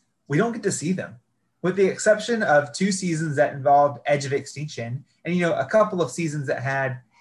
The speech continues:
Redemption Island, when someone gets booted off, that's, we don't see them ever again. We don't know what their strategy would have been like. We,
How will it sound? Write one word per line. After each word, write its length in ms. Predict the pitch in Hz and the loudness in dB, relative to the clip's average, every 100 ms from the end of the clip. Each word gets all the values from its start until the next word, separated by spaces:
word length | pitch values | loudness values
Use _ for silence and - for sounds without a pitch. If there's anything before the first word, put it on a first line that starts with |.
| _ _ | _ _
Redemption 480 | - 123 151 - 131 | -6 -2 -2 -4 -8
Island, 460 | - 156 135 127 127 _ _ _ | -2 -2 0 -4 -6 _ _ _
when 160 | - 180 | -2 2
someone 220 | 220 285 | 2 0
gets 160 | 247 190 | -2 -2
booted 240 | 185 208 | 0 2
off, 380 | 180 208 190 - _ | 4 2 0 -6 _
that's, 360 | - 180 - - _ _ _ | 0 0 0 -14 _ _ _
we 100 | 151 | 0
don't 220 | 240 330 - | 2 2 0
see 160 | - | -6
them 220 | 214 151 - | -2 -2 0
ever 280 | 147 139 | -2 0
again. 340 | 120 151 127 127 | -2 -2 -4 0
We 100 | 180 | 0
don't 180 | 226 180 | 2 2
know 240 | 185 185 | 4 6
what 200 | 170 - | 4 2
their 180 | 139 123 | -2 -4
strategy 640 | - 175 196 202 160 170 | -2 0 0 -2 -2 -4
would 240 | 131 175 | 0 0
have 180 | 214 196 | 0 0
been 160 | 208 202 | 0 0
like. 340 | 196 190 185 - - | 0 0 -2 -8 -12
We, 480 | 139 143 135 131 | -8 -6 -6 -10